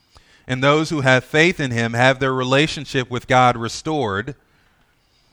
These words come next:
the privilege of bearing His image once more for His glory, and can look forward to ruling with Christ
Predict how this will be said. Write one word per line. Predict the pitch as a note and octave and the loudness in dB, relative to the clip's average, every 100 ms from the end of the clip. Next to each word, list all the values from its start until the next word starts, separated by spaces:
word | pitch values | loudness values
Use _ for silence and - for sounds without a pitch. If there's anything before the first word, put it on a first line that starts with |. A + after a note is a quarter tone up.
| _ - | _ -8
the | B2+ | -8
privilege | - D#3+ E3 D#3 C#3 C#3+ | -2 0 2 2 0 0
of | A#2 | -2
bearing | B2+ D3+ D#3+ D3 | 2 2 2 -2
His | B2+ C#3+ C3 | 0 0 0
image | D3+ D3+ C#3 A2+ | -2 -4 -4 -6
once | C3 C3+ B2 | -4 -4 -6
more | C3 C#3 C3+ A#2+ | -8 -4 0 0
for | - A#2+ | -2 -4
His | B2 G#2 | -6 -6
glory, | B2 D3 B2+ G2 G2 A2 _ _ _ _ _ _ _ _ | -6 -4 -2 -2 -6 -10 _ _ _ _ _ _ _ _
and | - A#2 | -14 -10
can | B2 | -6
look | A#2 A2+ | -4 -4
forward | - C#3 C#3 A#2+ - | -4 -4 -4 -4 -6
to | A2+ | -10
ruling | G#2 B2 C3+ A#2 | -8 -6 -4 -6
with | G2 G2 | -8 -14
Christ | - A#2+ G#2+ G2 - - - | -8 -2 0 -2 -8 -16 -20